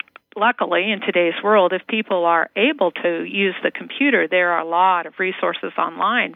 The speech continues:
for the specific diagnosis that the patient may have,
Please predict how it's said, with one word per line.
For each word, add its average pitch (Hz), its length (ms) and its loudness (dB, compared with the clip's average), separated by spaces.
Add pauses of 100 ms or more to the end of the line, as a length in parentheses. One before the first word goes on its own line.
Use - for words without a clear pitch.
for 180 300 2 (420)
the 185 200 4
specific - 680 -2
diagnosis 170 840 -2 (140)
that 185 160 -2
the 180 100 2
patient 190 480 -2
may 190 260 -2
have, 196 340 0